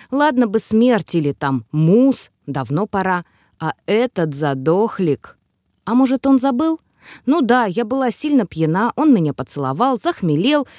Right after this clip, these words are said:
и, как обычно, все забыл. Я резко крутанулась и уткнулась носом в спинку дивана. Да прям, я хватаюсь даже не за соломинку, за паутинку.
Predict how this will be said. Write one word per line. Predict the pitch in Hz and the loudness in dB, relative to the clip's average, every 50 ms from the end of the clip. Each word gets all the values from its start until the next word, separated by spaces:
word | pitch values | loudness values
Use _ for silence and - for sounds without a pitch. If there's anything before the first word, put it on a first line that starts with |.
| - _ | -16 _
и, | - 262 | -10 -8
как | - - 440 - - | -4 -4 -4 -2 -2
обычно, | 294 247 320 339 - - 214 - | -4 -2 -4 -4 -2 -2 -4 -4
все | - - - | -4 -4 -4
забыл. | 240 208 165 143 131 143 139 127 - _ _ _ _ _ _ - | -2 -2 -4 -2 -2 -4 -4 -4 -6 _ _ _ _ _ _ -8
Я | - 165 214 208 | -4 -2 -2 0
резко | 196 180 165 - - 170 | 0 -2 -4 -6 -10 -14
крутанулась | - - 170 175 - - 170 185 247 330 349 320 294 - - - - - - _ | -12 -10 -10 -8 -6 -4 -4 -2 0 0 0 0 -2 -4 -6 -10 -16 -20 -18 _
и | - 330 | -4 -2
уткнулась | 330 320 - - - 302 320 320 311 247 - | -2 -2 -2 -2 0 0 2 2 0 0 0
носом | - 208 208 226 - - 208 170 | 0 -2 -2 -2 -2 -2 -4 -2
в | |
спинку | - - - 160 160 156 - 165 | -4 -4 -2 -2 -2 -2 -2 -4
дивана. | 151 135 156 139 123 123 110 98 107 98 - - _ _ _ _ _ _ - | -4 -2 -2 -2 -2 -4 -6 -6 -6 -8 -10 -12 _ _ _ _ _ _ -10
Да | 165 170 160 190 185 | -8 -6 -4 -4 -4
прям, | - - 170 180 185 202 220 202 _ _ _ - - - - | -4 -2 -2 -2 -2 -2 -2 -6 _ _ _ -20 -20 -10 -4
я | - 233 220 | -2 -2 -2
хватаюсь | - 214 214 208 - 240 254 240 220 180 | 0 -2 -4 -2 -2 -2 0 0 -2 -2
даже | 165 214 220 226 220 214 | -2 -2 -2 0 0 0
не | 208 202 | 0 0
за | 190 202 202 | 0 0 -2
соломинку, | - 208 175 165 175 208 247 269 247 196 165 - 147 117 - _ - | 0 0 0 0 0 2 2 2 2 0 -2 -6 -8 -10 -10 _ -8
за | 156 165 185 | -4 -4 -2
паутинку. | - - 185 170 165 151 - - 190 202 233 254 - - 139 113 - | -2 0 2 2 2 0 -2 -2 0 0 0 0 -2 -4 -6 -6 -8